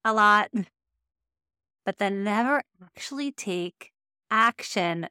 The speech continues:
towards it. Just a lot of planning and scheming, but not actually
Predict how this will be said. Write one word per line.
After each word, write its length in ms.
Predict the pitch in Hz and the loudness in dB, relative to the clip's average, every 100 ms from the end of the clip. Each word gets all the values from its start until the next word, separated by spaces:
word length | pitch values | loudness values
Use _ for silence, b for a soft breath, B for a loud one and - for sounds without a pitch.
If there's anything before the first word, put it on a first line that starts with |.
| _ - | _ -14
towards 480 | - 240 165 160 | -4 -2 -2 -4
it. 220 | - - - - | -8 -8 -10 -12
Just 320 | 214 214 - | -12 -10 -6
a 100 | 233 | -4
lot 720 | 214 190 170 170 180 190 190 - | -4 0 2 4 4 2 0 -2
of 460 | 175 165 165 - _ | 0 0 -2 -8 _
planning 840 | - 196 180 175 180 180 175 185 - - | -10 -4 -2 -2 -2 -4 -6 -10 -12 -6
and 480 | 160 156 156 175 | -4 -4 -6 -8
scheming, 800 | - - - 185 190 220 240 240 - | -10 -14 -8 -6 -2 0 0 -2 -6
but 320 | 180 170 - | -2 -2 -2
not 480 | 180 175 170 170 - | -4 2 4 4 2
actually 760 | 180 156 - - 160 160 160 | -2 -4 -6 -10 -6 -6 -6